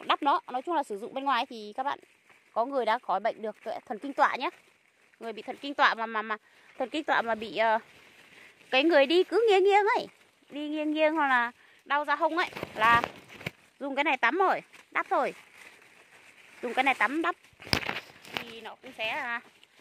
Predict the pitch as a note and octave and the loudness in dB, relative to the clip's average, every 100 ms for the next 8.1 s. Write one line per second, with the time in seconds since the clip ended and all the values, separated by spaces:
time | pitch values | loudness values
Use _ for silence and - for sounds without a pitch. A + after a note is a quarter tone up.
0 | - - - C#4+ - F#3 G3+ G#3 G#3 A3+ | -20 -20 -10 -8 -2 -2 -2 -4 -4 -4
1 | B3 A#3+ A#3+ B3 E4+ - - B3 D4 A#3 | -4 -4 -4 -4 -6 -8 -6 0 0 0
2 | C#4 F4 F4 E4+ - C4 A3+ A#3+ C#4 D4+ | -2 -2 -4 -4 -2 0 4 4 4 0
3 | E4+ F4 B3 C4+ C#4+ C4+ C4+ A#3+ - B3+ | -2 -8 -6 -6 -6 -6 -4 -6 -10 -14
4 | A#3 A3 A3+ A#3+ C4 C4+ - - - C#4 | -10 -6 -4 -4 -6 -8 -12 -14 0 0
5 | C#4+ C#4 C#4 C#4 F4 D4+ E4 F#4 E4+ D#4 | 2 0 0 -2 -2 0 2 2 2 -4
6 | C#4 D4+ E4 C4+ B3+ C4+ C4 C#4 C4+ A#3+ | -4 -2 -2 0 -2 -2 -2 0 4 6
7 | C4 D4 E4 C#4+ C4+ C4 G3 A3+ B3 A#3+ | 4 2 0 0 -4 -4 -6 -6 -10 -8